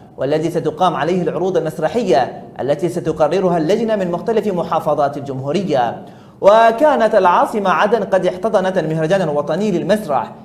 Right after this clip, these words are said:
في نسخته الأولى، واستقر قرار لجنة المهرجان على إقامة النسخة الثانية في النصف الأخير من ديسمبر القادم بالمكلا. أعلنت المؤسسة العامة للكهرباء بساحل حضرموت للمقاولين وأصحاب المؤسسات الخدمية والشركات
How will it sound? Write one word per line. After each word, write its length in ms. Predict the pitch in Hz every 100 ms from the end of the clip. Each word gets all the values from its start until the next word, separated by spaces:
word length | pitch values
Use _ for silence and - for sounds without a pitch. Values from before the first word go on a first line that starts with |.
| -
في 100 | 156
نسخته 520 | 151 - - 170 165
الأولى، 640 | 147 160 240 165 131 110 - - -
واستقر 520 | 202 202 202 262 269
قرار 580 | 240 170 165 175 165 160
لجنة 280 | 202 185 175
المهرجان 460 | 156 156 160 208
على 280 | 160 170 165
إقامة 340 | 175 226 214 185
النسخة 440 | 160 190 - 170 170
الثانية 760 | 156 226 247 202 147 120 110 - -
في 60 | 139
النصف 260 | 156 -
الأخير 460 | 170 156 156 226 220
من 180 | 254 214
ديسمبر 560 | 233 285 294 254 214
القادم 640 | 180 180 147 131 135 117 107 - - -
بالمكلا. 880 | 117 151 143 139 131 110 107 104 - - - - - _ _ _ - - - - - -
أعلنت 440 | 277 302 233 226 226
المؤسسة 640 | 208 214 311 262 226 214
العامة 360 | 190 202 277 202
للكهرباء 560 | 170 190 170 170 277
بساحل 680 | 185 180 233 240 190 160 139
حضرموت 640 | - 233 160 156 226 175
للمقاولين 800 | 214 180 156 165 160 151 208 226
وأصحاب 500 | 165 131 - 196 185
المؤسسات 640 | 156 151 165 165 160 185 190
الخدمية 560 | 143 160 156 226 226
والشركات 840 | 196 214 240 175 143 214 175 107